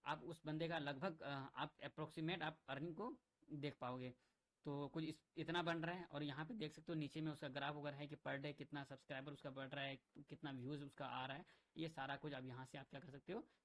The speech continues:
चेक कर सकते हो। तो देख सकते हो मेरा कंट्री रैंक कितना है, एजुकेशन चैनल रैंक मेरा कितना है, ठीक है, दो हज़ार एक सौ पाँच रैंक है,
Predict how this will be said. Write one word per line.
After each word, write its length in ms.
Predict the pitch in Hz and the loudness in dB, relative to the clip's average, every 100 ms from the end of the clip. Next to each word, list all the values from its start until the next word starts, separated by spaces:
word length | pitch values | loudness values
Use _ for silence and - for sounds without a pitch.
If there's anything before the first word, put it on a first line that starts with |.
| _ | _
चेक 200 | 160 160 | -2 2
कर 100 | 160 | 2
सकते 240 | 147 - 180 | 0 -2 -2
हो। 60 | |
तो 80 | 160 | 0
देख 220 | 139 143 | -2 -2
सकते 180 | 160 156 | -4 0
हो 60 | 160 | 2
मेरा 140 | 151 | 2
कंट्री 360 | 143 143 156 156 | 0 0 2 2
रैंक 240 | 151 160 | 2 0
कितना 240 | 160 151 | -4 -4
है, 160 | 147 143 | -2 0
एजुकेशन 400 | 139 139 135 151 | 0 -2 -2 -4
चैनल 280 | 139 139 143 | -2 -2 0
रैंक 220 | 151 175 _ - - - | 0 -2 _ -20 -16 -2
मेरा 140 | 143 | 0
कितना 280 | 143 - 143 | 0 -4 -6
है, 160 | 113 113 | -6 -6
ठीक 100 | 185 | -2
है, 60 | 147 | 2
दो 140 | 143 | 2
हज़ार 180 | 139 147 | 2 0
एक 80 | 139 | -2
सौ 120 | 147 | -6
पाँच 300 | - 151 147 | -2 -2 0
रैंक 280 | 147 147 151 | -2 0 0
है, 160 | 160 | -2